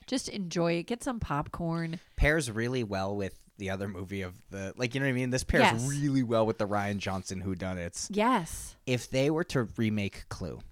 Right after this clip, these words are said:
Speaker 1: Okay.
Speaker 2: Although, okay, so I was reading, they were trying to remake it. Somebody was attached who I don't know how I feel about this.
Speaker 1: Okay.
Speaker 2: Ryan Reynolds.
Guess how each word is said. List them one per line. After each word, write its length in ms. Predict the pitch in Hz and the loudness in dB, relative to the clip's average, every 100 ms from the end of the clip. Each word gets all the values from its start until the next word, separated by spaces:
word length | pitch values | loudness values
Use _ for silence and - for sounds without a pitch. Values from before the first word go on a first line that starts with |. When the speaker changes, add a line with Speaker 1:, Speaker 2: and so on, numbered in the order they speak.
| - | -14
Speaker 1:
Okay. 160 | - 170 - - - | -10 -10 -12 -10 2
Speaker 2:
Although, 460 | 123 131 123 117 - | 4 6 4 2 -4
okay, 300 | 123 - 98 | -4 0 0
so 500 | 85 - 147 127 95 - | 0 4 8 8 4 0
I 120 | 117 | 2
was 180 | 123 123 | 2 2
reading, 320 | 127 113 107 104 | 2 2 2 2
they 80 | |
were 120 | 110 113 | 2 2
trying 300 | - 135 135 | 0 0 2
to 40 | |
remake 440 | 131 131 127 123 131 | 2 2 2 2 2
it. 260 | 127 - - - _ - | 2 0 -10 -20 _ -4
Somebody 380 | - 208 262 | 0 2 4
was 160 | 170 117 | 4 2
attached 480 | - 107 104 - - | 2 2 2 -2 -4
who 140 | 117 | 0
I 80 | 117 | 0
don't 320 | 110 127 127 | 0 -2 -2
know 60 | 117 | -2
how 120 | 113 | -2
I 60 | 110 | -2
feel 260 | - 107 | -2 -6
about 280 | 87 69 - | -6 -10 -14
this. 260 | - - - | -14 -12 -4
Speaker 1:
Okay. 280 | 202 196 254 - | 2 2 0 -2
Speaker 2:
Ryan 280 | 120 127 120 | 2 4 4
Reynolds. 540 | 101 85 57 - - | 0 -4 -10 -14 -14